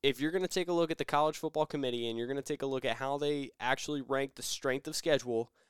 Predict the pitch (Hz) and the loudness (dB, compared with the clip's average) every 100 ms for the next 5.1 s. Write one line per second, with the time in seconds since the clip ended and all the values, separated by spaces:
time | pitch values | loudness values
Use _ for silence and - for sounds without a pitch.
0 | - - - 143 127 95 98 117 143 160 | -20 -6 2 4 4 2 0 0 0 -2
1 | - 151 143 147 151 131 131 - 123 120 | 0 0 0 0 2 4 2 2 0 0
2 | 107 107 127 139 143 139 135 127 120 - | 0 2 2 0 0 -2 2 2 2 0
3 | - 147 - 165 151 139 139 135 120 135 | -2 0 -2 -2 0 0 2 2 2 -4
4 | 127 107 127 - - 120 117 101 95 92 | 0 4 4 4 4 6 6 2 -6 -10
5 | - | -18